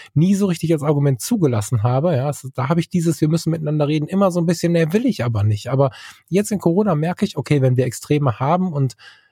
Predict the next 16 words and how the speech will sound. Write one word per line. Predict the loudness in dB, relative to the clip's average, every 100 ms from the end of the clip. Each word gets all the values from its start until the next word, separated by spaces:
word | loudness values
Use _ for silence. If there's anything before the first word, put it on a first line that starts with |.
| _ -2
Dinge | 0 2
erleben, | 2 2 2 2
die | 2
die | 2
Gesellschaft | 2 2 0 -2 0
so | 2
ein |
bisschen | 2 0 0
in | 2
ihrer | 4 4
Demokratie | 2 0 0 -4 0 2
und | 2 0
in | 0
ihrem | 0 0
Frieden | 2 2 2 2
bedrohen, | 0 0 2 4 4 0